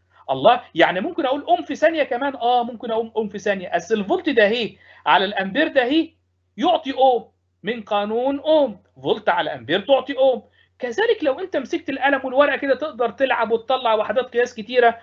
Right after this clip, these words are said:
وتعمل حاجات جميلة زي اللي هوريها لك دلوقتي. طب اقول لك على حاجة تانية،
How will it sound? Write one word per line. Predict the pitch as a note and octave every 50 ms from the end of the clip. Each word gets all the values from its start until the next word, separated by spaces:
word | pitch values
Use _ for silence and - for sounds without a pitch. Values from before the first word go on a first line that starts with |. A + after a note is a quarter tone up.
| - _ _ _ -
وتعمل | F#3+ G#3 G#3 C#4+ C4+ B3+ B3 A3+
حاجات | - G#3+ G#3+ B3 B3
جميلة | G#3+ G#3+ A3 A3+ B3 B3+ A#3+ G#3+
زي | G3 A3+ B3+ B3+
اللي | A#3+ A3 G#3
هوريها | G3 G3 F#3+ F3 F3+ G3 G#3+
لك | G3+ -
دلوقتي. | C#3+ C3+ A#2+ B2 A2+ G#2 - _ _ _ _ _ _ _ _ _ _ _ _ _ _ _ _ _ - -
طب | D3 D3
اقول | F#3+ G#3 G#3
لك | G3 -
على | C#3 -
حاجة | - F3+ E3+ D#3+
تانية، | - F3+ F3+ F3 E3 -